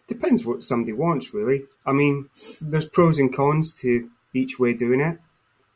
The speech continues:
If you all record together, you can do it with amps or without. Um, it depends what you wanna keep from, from a whole take. If it's,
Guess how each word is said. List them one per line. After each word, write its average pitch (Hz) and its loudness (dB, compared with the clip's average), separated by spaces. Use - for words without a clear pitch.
If 131 0
you 151 4
all 160 4
record 143 4
together, 139 2
you 123 -8
can 117 -2
do 131 8
it 120 -2
with 123 0
amps 135 0
or 123 0
without. 120 0
Um, 117 -4
it 131 2
depends 131 2
what 123 4
you 123 -2
wanna 131 4
keep 147 -2
from, 117 -6
from 120 -2
a 120 0
whole 123 0
take. 151 -2
If 113 -6
it's, 120 -4